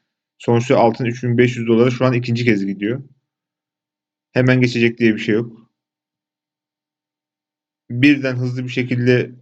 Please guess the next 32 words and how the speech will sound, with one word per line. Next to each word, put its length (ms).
geçebilir 480
mi? 100
Tabii 200
ki 60
geçebilir 420
ama 140
ikinci 280
kez 180
gitmesi 680
belki 280
biraz 200
düzeltme 400
ihtimali 360
olur 200
mu 140
diye 140
düşünüyorum. 540
Grafik 320
çok 180
sıkıştığı 340
için 200
yukarı 280
atmış 280
gözüküyor. 400
Olmayabilir 720
grafik 260
sıkıştığı 380
için. 260
Bakalım, 320
burayı 160
takip 300
edelim. 340